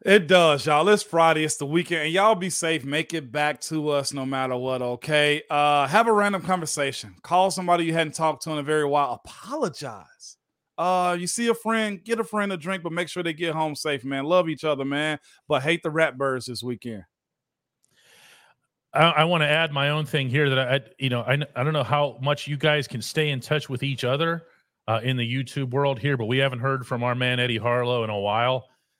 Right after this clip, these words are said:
Speaker 2: Uh, he's been fighting it. She did today?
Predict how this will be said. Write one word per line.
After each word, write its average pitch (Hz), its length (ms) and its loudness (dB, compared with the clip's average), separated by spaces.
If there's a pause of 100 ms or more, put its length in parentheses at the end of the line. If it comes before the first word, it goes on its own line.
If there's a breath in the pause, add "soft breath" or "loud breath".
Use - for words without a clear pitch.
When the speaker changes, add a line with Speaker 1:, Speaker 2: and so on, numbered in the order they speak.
(140)
Speaker 2:
Uh, 101 200 -2
he's 120 220 -4
been 117 200 -4
fighting 131 360 -2
it. 147 380 -8 (480)
She 139 220 -6
did 147 180 0
today? 160 420 -2